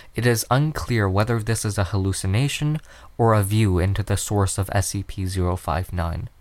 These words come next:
Infectees are generally pleased with our condition and often refer to it being in the blue light of heaven. S C P zero five nine is affected by most fungicides, but new growth will continue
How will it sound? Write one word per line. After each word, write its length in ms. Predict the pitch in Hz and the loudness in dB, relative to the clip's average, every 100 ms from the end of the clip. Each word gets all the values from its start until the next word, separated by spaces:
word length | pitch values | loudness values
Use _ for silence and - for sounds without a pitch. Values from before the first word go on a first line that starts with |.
| - - - - - | -20 -20 -20 -20 -6
Infectees 800 | 120 117 - 104 - - 143 147 - | -2 -2 0 -2 -4 -2 0 0 0
are 120 | 113 | -2
generally 540 | 107 113 117 117 113 | 0 0 0 0 -2
pleased 420 | 113 - 131 113 104 | -4 -2 0 0 -2
with 160 | 98 | -2
our 100 | 92 | -2
condition 680 | - 95 90 85 - 90 - - - - | -2 -2 -2 -2 -2 -4 -4 -10 -12 -4
and 140 | 117 | 0
often 400 | - 120 - 123 | 2 2 0 0
refer 380 | 110 98 - 113 | 2 0 0 0
to 220 | 110 - | 0 -2
it 140 | 107 - | -2 -2
being 320 | 101 98 98 | -4 0 -2
in 340 | - 101 95 92 - - | -2 -2 -2 -4 -8 -6
the 80 | |
blue 260 | 98 113 117 | -2 0 0
light 280 | 107 98 - | 2 0 0
of 120 | 101 | -6
heaven. 500 | - - 95 90 87 - - _ _ _ - - - - - | -4 -2 -2 -2 -4 -8 -18 _ _ _ -20 -20 -20 -12 0
S 160 | 127 - | 0 2
C 160 | 151 | 0
P 260 | 151 - 143 | 0 2 2
zero 280 | 113 110 110 | 4 4 4
five 320 | - 98 98 | 4 4 6
nine 340 | 98 101 117 | 6 6 4
is 140 | 110 104 | 2 2
affected 540 | 90 123 - - 131 | 2 2 2 0 0
by 120 | 110 | 2
most 340 | 101 98 104 - | 4 4 2 0
fungicides, 840 | - 101 90 87 - - - - - - - - | -2 2 2 2 0 0 0 -6 -12 -12 -6 -2
but 180 | 110 | 0
new 200 | 120 135 | 4 4
growth 400 | 139 117 113 113 | 4 2 2 2
will 140 | 113 104 | 0 2
continue 680 | - 98 - 117 95 92 | 2 0 2 4 4 2